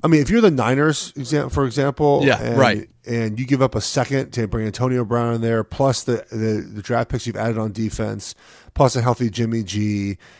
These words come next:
Speaker 1: that's somewhere I could see using a second round pick. Like, if you're the Jets, I feel like you're just not, you're not there. Like, giving up a second round pick for Antonio Brown doesn't help you long term, um,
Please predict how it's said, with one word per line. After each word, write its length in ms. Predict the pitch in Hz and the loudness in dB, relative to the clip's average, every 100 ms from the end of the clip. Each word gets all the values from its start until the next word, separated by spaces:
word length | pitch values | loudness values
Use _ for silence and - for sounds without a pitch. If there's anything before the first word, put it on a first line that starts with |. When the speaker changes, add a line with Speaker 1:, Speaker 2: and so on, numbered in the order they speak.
| _ _ | _ _
Speaker 1:
that's 400 | 117 110 139 165 | -4 2 4 4
somewhere 340 | - 156 139 131 | 2 2 6 6
I 80 | 123 | 4
could 180 | 123 | 0
see 260 | - - 120 | -4 -2 0
using 280 | 110 117 110 | 2 0 0
a 40 | |
second 300 | 104 120 107 | -2 -4 -2
round 260 | 107 104 104 | -4 -4 -4
pick. 160 | 117 104 | -4 -4
Like, 100 | 107 | -2
if 80 | |
you're 100 | 156 220 | 2 4
the 100 | 135 | 2
Jets, 640 | - 113 120 151 - - _ - - - - - - - - _ - | 0 0 2 0 -4 -8 _ -20 -20 -20 -16 -16 -16 -18 -20 _ -12
I 60 | - | -6
feel 180 | - 196 | 2 4
like 140 | 147 | 4
you're 80 | 143 | 4
just 240 | 156 175 | 2 0
not, 180 | 147 147 | 0 -2
you're 100 | 131 | 2
not 180 | 170 185 120 | 2 2 2
there. 320 | 127 165 117 | 2 4 2
Like, 180 | 101 98 | 0 -2
giving 180 | 131 170 | 0 2
up 120 | 156 | 2
a 60 | 147 | 0
second 240 | 147 139 | 0 2
round 260 | 135 123 - | 0 0 2
pick 340 | 135 123 - _ _ | 2 2 -4 _ _
for 280 | - 127 120 | -10 -4 -2
Antonio 380 | 117 127 123 117 | -2 -2 0 -2
Brown 420 | 120 120 117 107 | 0 0 0 -2
doesn't 240 | 135 135 147 | -2 -2 -2
help 320 | - 131 - | -2 -2 0
you 360 | 123 117 104 98 - - - _ _ - | 0 2 0 -4 -14 -20 -20 _ _ -6
long 420 | 110 110 120 123 | -2 0 0 -4
term, 480 | - 117 147 208 220 - - _ - | -4 -2 0 -2 -6 -14 -20 _ -8
um, 720 | 107 110 110 107 104 101 101 | -2 0 0 -2 -6 -10 -10